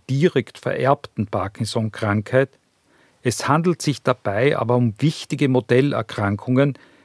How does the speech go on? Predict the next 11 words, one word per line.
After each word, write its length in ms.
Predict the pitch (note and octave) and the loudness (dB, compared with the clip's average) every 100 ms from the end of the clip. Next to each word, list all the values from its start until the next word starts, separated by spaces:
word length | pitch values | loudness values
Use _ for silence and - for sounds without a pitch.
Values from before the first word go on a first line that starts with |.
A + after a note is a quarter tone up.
| _ | _
die 160 | - - | -8 -6
Einblick 880 | C3 B2+ D#3 - F3 E3+ - - _ _ _ | 0 2 2 -2 -4 -4 -6 -20 _ _ _
auch 380 | G#2+ B2 E3 - | 2 4 4 0
in 80 | D#3 | -2
die 120 | D3+ | -2
Entstehung 560 | D3+ - - A#2+ C#3 | -2 -2 -2 0 2
der 140 | C3+ C3+ | 2 -2
sporadischen 920 | - - B2 G#2 G#2 C3 C3 - G#2 | -4 0 0 2 0 2 0 -4 -6
Parkinson-Krankheit 1300 | - A2 G#2+ - G#2+ G#2+ G2+ - G#2 G2+ - A2 - | -2 -2 -2 -6 -6 -6 -8 -6 -6 -6 -4 -6 -6
geben 320 | - G#2+ G#2 | -6 -6 -6
kann. 400 | G2+ G#2 G2 G2+ | -10 -10 -10 -12